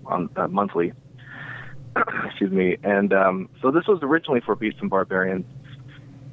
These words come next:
It took all the content out for Beasts and Barbarians to make it much more, um, you know, setting neutral.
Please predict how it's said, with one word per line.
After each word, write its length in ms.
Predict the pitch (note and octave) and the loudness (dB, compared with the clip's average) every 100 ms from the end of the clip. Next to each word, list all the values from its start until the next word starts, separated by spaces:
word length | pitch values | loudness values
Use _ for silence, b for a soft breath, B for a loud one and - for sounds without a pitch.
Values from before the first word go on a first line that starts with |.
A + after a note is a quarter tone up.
| - | -12
It 120 | - | -4
took 180 | D#3+ D3 | 0 4
all 200 | C3+ C3 | 6 6
the 360 | B2 A2 G#2 - - - - - | 2 0 -2 -6 -12 -16 -18 -12
content 520 | - C3 B2 B2 A2 | -6 -4 -2 -4 0
out 260 | G#2 G2+ - | 0 0 -2
for 100 | G2+ | -8
Beasts 240 | F#2+ F#2+ | -6 -8
and 80 | G2 | -2
Barbarians 400 | G2 F#2 F#2 F2+ | -2 0 0 -2
to 60 | - | -4
make 140 | F#2+ G2 | -4 -4
it 100 | F2+ | -2
much 220 | F#2+ G2 - | -2 -2 -2
more, 340 | F2+ F2 F2 - - - | 2 2 0 -8 -20 -16
um, 240 | F2 - C#2+ - - - - - | -14 -12 -14 -16 -18 -20 -20 -8
you 60 | F2+ | -6
know, 60 | - | -2
setting 280 | A#2+ F#2+ F#2 | 0 0 -2
neutral. 360 | F#2 - F#2+ | -4 -4 -4